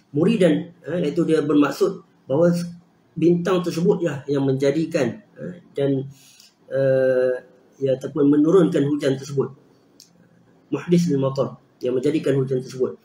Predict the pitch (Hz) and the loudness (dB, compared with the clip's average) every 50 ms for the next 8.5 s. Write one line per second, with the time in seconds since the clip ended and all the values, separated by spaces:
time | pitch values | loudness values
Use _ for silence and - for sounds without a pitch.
0 | _ _ _ _ _ - - - 139 143 139 139 131 120 - 135 123 117 - 139 | _ _ _ _ _ -16 -10 -6 -4 -2 0 0 0 0 -2 -4 -4 -2 -2 -2
1 | 143 160 160 143 135 127 - - - 123 117 - 139 131 127 120 120 120 120 110 | -2 0 0 0 -2 -2 -4 -4 -4 -4 -4 -2 -2 -2 -2 -2 -2 -2 -4 -4
2 | - - 107 - - _ - 117 110 123 131 123 131 127 - 131 127 123 120 123 | -6 -10 -12 -14 -14 _ -14 -12 -8 -4 -2 -2 -2 -2 -2 -2 -4 -2 -2 -2
3 | 127 131 131 131 135 - 143 139 - 165 151 139 - - - _ _ _ _ - | -2 -2 -2 -2 -4 -8 -10 -6 -4 -2 -2 -2 -2 -6 -12 _ _ _ _ -8
4 | 117 117 131 135 135 135 165 160 - - 151 127 - - - _ _ _ _ _ | -6 -4 -2 -2 -2 0 -2 -2 0 0 0 0 0 -2 -8 _ _ _ _ _
5 | _ _ _ _ _ - 156 165 175 175 - 127 139 131 135 147 - - - 170 | _ _ _ _ _ -20 -18 -18 -16 -14 -6 -2 0 0 2 0 -2 -2 -2 -4
6 | - - - - - _ - 120 120 123 120 127 120 - 135 - - 113 107 107 | -4 -4 -6 -12 -18 _ -10 -8 -8 -6 -6 -6 -6 -6 -8 -8 -8 -8 -8 -8
7 | 110 110 - - _ _ - - 101 - - 135 127 107 131 139 135 131 135 139 | -8 -10 -12 -18 _ _ -20 -18 -18 -18 -12 -10 -8 -4 -2 0 0 0 0 0
8 | - - - 147 143 139 - 151 135 | -2 -4 -6 -8 -8 -6 -4 -2 -2